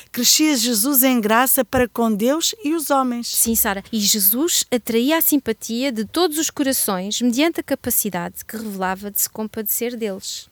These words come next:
Speaker 1: É incrível que a atmosfera de esperança e valor que o circundava tornava-o uma bênção em todo o lar.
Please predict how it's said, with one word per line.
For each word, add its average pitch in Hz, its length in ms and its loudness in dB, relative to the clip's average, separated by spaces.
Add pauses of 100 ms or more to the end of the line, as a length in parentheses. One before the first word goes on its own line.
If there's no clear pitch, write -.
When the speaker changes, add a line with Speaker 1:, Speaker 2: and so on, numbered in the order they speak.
(140)
Speaker 1:
É 208 60 -2
incrível 233 640 0
que 240 120 -4
a 233 80 2
atmosfera 233 680 0
de 247 60 -6
esperança 208 580 0
e 226 40 0
valor 202 440 2 (140)
que 254 100 0
o 247 60 2
circundava 226 880 2 (140)
tornava-o 277 760 4
uma 269 260 4
bênção 302 600 2 (120)
em 254 180 0
todo 330 440 0
o 294 60 -2
lar. 175 320 2